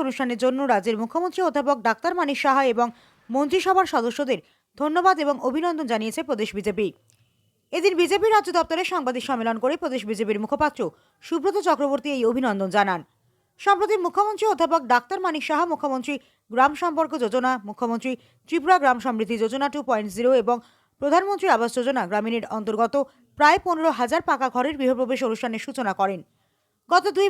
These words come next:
বছরে রাজ্যের সবচেয়ে পিছিয়ে পড়া জাতিগোষ্ঠী হিসেবে চিহ্নিত রিয়াং জনগোষ্ঠীর জন্য ষোলো হাজার চারশো সাতষট্টিটি পাকা ঘর নির্মাণ করা হয়। এর মধ্যে পনেরো হাজার পাকা ঘরের গৃহপ্রবেশ অনুষ্ঠানের সূচনা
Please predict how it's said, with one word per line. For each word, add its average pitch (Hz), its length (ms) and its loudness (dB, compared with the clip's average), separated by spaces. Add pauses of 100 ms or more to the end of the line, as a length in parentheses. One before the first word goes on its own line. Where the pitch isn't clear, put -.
বছরে 381 260 2
রাজ্যের 403 360 2
সবচেয়ে 381 320 0
পিছিয়ে 359 260 -2
পড়া 311 220 2
জাতিগোষ্ঠী 269 480 -2
হিসেবে 311 260 -6
চিহ্নিত 294 260 -4 (420)
রিয়াং 294 380 4
জনগোষ্ঠীর 269 500 0
জন্য 277 140 2 (140)
ষোলো 349 300 2
হাজার 294 320 2
চারশো 285 340 0
সাতষট্টিটি 277 440 -6 (440)
পাকা 285 300 6
ঘর 392 180 4
নির্মাণ 247 300 0
করা 208 200 4
হয়। 190 160 -2 (640)
এর 370 220 -2
মধ্যে 392 200 2 (100)
পনেরো 415 320 4
হাজার 359 280 2
পাকা 339 260 0
ঘরের 320 240 -2
গৃহপ্রবেশ 277 500 -2
অনুষ্ঠানের 262 380 -6 (360)
সূচনা 381 280 0